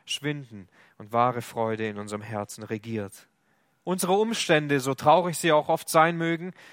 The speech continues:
sind oft, ähm, ja, begleitet von Schmerz und von Trauer und von schwierigen Dingen.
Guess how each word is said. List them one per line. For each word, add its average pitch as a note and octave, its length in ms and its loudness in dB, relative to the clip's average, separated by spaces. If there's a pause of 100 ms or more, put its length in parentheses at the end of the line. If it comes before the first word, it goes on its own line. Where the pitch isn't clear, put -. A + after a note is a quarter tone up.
sind D3+ 240 -4
oft, - 360 2 (560)
ähm, C#3 600 0
ja, D3 160 4
begleitet D3 580 4
von B2+ 400 2 (500)
Schmerz F3+ 540 2
und B2+ 100 -8
von B2+ 140 -4
Trauer E3 540 4
und A#2+ 140 -8
von G#2+ 320 -6 (580)
schwierigen D#3+ 560 -2
Dingen. D#3+ 360 0